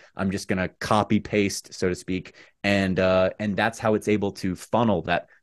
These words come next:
eleven million bits of information down to that two hundred bit size story that our conscious self can attend to. So, um,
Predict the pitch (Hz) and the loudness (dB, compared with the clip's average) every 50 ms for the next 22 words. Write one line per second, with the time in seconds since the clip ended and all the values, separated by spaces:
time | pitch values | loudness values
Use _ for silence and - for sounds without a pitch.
0 | _ _ 101 101 - 98 202 202 208 196 - 98 98 95 90 87 78 - 101 - | _ _ 0 0 4 4 4 4 4 4 2 2 2 0 0 0 0 2 2 2
1 | - - - 90 82 87 90 90 - - 87 87 92 107 - - 87 80 80 76 | 0 -2 -6 -4 -4 -2 -4 -4 -4 -4 -2 -2 -2 -2 -2 -4 -6 -6 -4 -2
2 | 104 98 95 98 - 85 90 - - - - - 117 107 95 104 98 90 85 78 | -2 -2 -2 -4 -2 -2 -2 -2 -2 -6 -6 -2 -2 0 0 0 -2 -2 -2 -2
3 | - 95 - - - 87 82 80 - - - 107 104 92 80 80 82 78 - - | -2 -2 -2 -2 -4 -4 -4 -4 -2 0 2 2 2 2 2 -2 -4 -4 -6 -8
4 | - 95 95 - - 82 - - 90 85 - - 92 82 78 - - 98 101 107 | -8 -8 -6 -8 -8 -10 -6 -4 -4 -4 -4 -6 -8 -10 -10 -8 -8 -6 -6 -6
5 | 104 - - - - - _ _ _ - _ _ _ _ _ _ - - 101 90 | -6 -8 -12 -14 -14 -18 _ _ _ -20 _ _ _ _ _ _ 0 2 4 4
6 | 90 76 - _ _ _ _ _ _ _ _ _ _ _ _ _ _ _ _ _ | 4 2 -4 _ _ _ _ _ _ _ _ _ _ _ _ _ _ _ _ _
7 | - 101 98 92 87 82 80 80 78 76 | -2 0 2 2 2 0 -2 -4 -4 -6